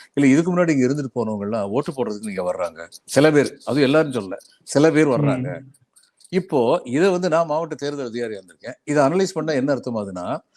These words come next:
Speaker 1: வ-, வாக்களிப்பதற்கு தகுதி இல்லாதவர்கள் ஏன்னா, change of address ஆயிருச்சு, change of residence
Speaker 2: ம்.
Speaker 1: ஆயிருச்சு, மறுபடியும் இந்த ரெசிடென்ஸை காமிச்சு ஓட்டு போட்டிருக்காங்கன்னா, அது தப்பு.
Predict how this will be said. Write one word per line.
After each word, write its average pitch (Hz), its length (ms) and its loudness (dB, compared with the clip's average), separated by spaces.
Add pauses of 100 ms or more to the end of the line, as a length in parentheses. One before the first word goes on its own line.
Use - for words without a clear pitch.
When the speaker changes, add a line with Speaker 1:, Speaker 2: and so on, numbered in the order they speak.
(540)
Speaker 1:
வ-, 123 120 -6 (100)
வாக்களிப்பதற்கு 196 1120 2
தகுதி 160 340 0
இல்லாதவர்கள் 120 800 -2 (300)
ஏன்னா, 143 360 0
change 196 240 0
of 156 220 2
address 139 340 -2
ஆயிருச்சு, 117 440 -6 (380)
change 190 160 2
of 185 120 0
residence 147 340 2
Speaker 2:
ம். 131 60 4
Speaker 1:
ஆயிருச்சு, 113 420 -4 (260)
மறுபடியும் 180 440 2
இந்த 175 160 2
ரெசிடென்ஸை 160 300 -8
காமிச்சு 147 220 -2
ஓட்டு 135 240 -6
போட்டிருக்காங்கன்னா, 113 580 -4 (220)
அது 139 220 0
தப்பு. 135 440 -4